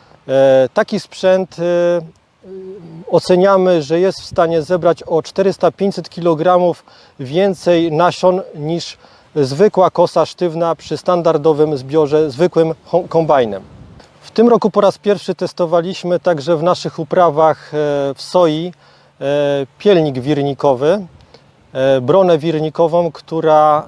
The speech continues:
e, myślę, że jest ciekawym rozwiązaniem, jeśli chodzi o wspomaganie, e, soi w jej odchwaszczaniu.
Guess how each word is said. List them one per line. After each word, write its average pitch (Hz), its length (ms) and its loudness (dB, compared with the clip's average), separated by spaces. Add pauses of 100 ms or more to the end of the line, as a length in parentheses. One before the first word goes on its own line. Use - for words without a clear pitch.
e, 139 720 -4 (440)
myślę, 165 500 2
że 151 200 2
jest 156 260 -2
ciekawym 180 500 0
rozwiązaniem, 165 720 0
jeśli 156 320 -8
chodzi 160 440 -2 (100)
o 151 300 2 (400)
wspomaganie, 160 1080 0 (640)
e, 139 520 0 (100)
soi 175 500 2
w 139 80 -8
jej 170 180 2
odchwaszczaniu. 147 840 -2